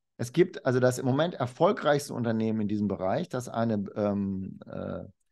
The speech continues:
Pilotanlage namens Orca auf Island betreibt. Da gibt, stehen wirklich solche Riesenventilatoren und da sind dann irgendwelche, äh, chemischen Substanzen drin, an denen das C O zwei, äh, kleben bleibt.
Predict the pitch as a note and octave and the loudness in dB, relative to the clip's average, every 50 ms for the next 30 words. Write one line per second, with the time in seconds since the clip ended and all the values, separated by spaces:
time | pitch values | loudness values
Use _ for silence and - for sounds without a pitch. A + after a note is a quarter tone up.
0 | _ _ _ _ - - A2 A#2+ D3+ - - C#3 C3 B2 B2 A#2+ B2 B2 B2 A#2 | _ _ _ _ -4 0 2 4 4 6 6 4 6 8 8 8 8 6 4 2
1 | A2+ A2+ A2 G#2 - - - A2 G#2 C3+ E3+ - - - C3+ B2 B2+ C3+ - A#2 | 2 2 0 -2 -4 -4 0 2 2 2 0 0 0 2 4 4 4 4 2 0
2 | - - - D3 D#3 D#3+ - B2 A2+ G#2 F#2+ F#2 F#2 - - _ _ _ _ - | -4 -4 -4 -6 -6 -4 0 0 2 2 2 0 -4 -8 -12 _ _ _ _ -10
3 | A2+ - - - G2+ E2 E2 - - - - - - _ _ _ _ _ _ _ | -10 -8 -8 -6 -4 -2 -2 -2 -4 -6 -10 -20 -20 _ _ _ _ _ _ _
4 | _ _ _ _ _ _ _ _ _ _ _ - F#2+ G#2+ G#2 A#2+ A#2+ A2 - - | _ _ _ _ _ _ _ _ _ _ _ -2 -2 0 0 0 -2 -2 0 2
5 | B2+ C3 A#2+ G#2+ C3+ C#3 - F3 D3 - D3 C3+ A#2+ A2+ A#2+ G#2+ C#3+ E3+ E3 E3 | 2 4 6 6 4 4 4 0 -2 0 2 2 2 2 2 2 2 2 2 0
6 | D#3 C#3+ C#3+ D3 D3 C#3 C#3 C3 - C3+ C#3+ D3 D3 C#3+ C3+ A#2+ A2+ A2 G#2 A2+ | 0 0 0 0 2 0 0 0 0 0 2 4 4 4 2 2 0 0 0 0
7 | G#2+ A2+ A2+ A2 - G#2 G#2 G#2 G2+ G#2 G2 F#2 G2 F2+ - - - - - - | 0 0 0 0 0 -2 -2 -2 -2 -2 -4 -4 -4 -6 -8 -10 -20 -20 -20 -20
8 | - _ _ _ - - A2 G#2 G#2 C3 C3 C3+ B2 A2+ G#2 G#2+ F2+ - - C3+ | -20 _ _ _ -4 -2 0 0 2 2 0 2 0 -2 -2 -4 -4 0 2 2
9 | D#3 F3 - D#3+ C3+ B2+ C3 D3 C#3+ C#3+ B2 A#2+ A#2 A#2 A#2 A#2 G#2+ - - - | 2 2 0 -6 -6 -4 -4 -4 -2 -2 -2 -2 0 0 0 0 0 -2 0 2
10 | B2+ A2+ G#2+ - A2+ A2 G#2 G2+ G2 F2 - - - F2 E2 D#2+ - - A#2 B2+ | 2 2 2 2 2 4 4 4 4 0 -4 -6 -6 -6 -6 -6 -8 -4 -2 0
11 | D#3 F#3 F#3 F3 D#3+ D#3 D#3+ E3+ F#3+ - - - - | 0 0 -2 -2 0 2 2 2 2 0 -2 -6 -18